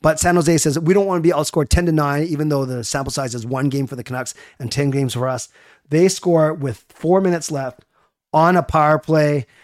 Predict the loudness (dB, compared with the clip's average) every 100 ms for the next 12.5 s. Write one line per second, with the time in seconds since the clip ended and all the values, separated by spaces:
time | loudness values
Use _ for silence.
0 | _ -6 -6 -4 0 0 0 -2 -2 0
1 | 2 4 4 6 4 4 2 -2 -2 -4
2 | -8 -14 _ _ _ -10 -8 -6 -6 -6
3 | -4 -2 -2 -2 -4 -4 -6 -8 -8 -8
4 | -10 -10 -10 -8 -2 0 2 0 0 2
5 | 2 0 0 2 2 2 -2 0 2 2
6 | 2 -4 -6 _ _ _ -2 2 2 2
7 | 2 -2 -2 -4 -2 0 0 -2 -8 -4
8 | 0 4 4 2 0 -4 -12 -16 _ _
9 | _ _ -2 -2 -4 0 4 6 6 4
10 | 2 0 2 0 0 0 -2 -4 -10 -2
11 | -2 2 2 2 0 0 0 0 -6 -4
12 | 0 2 2 2 -2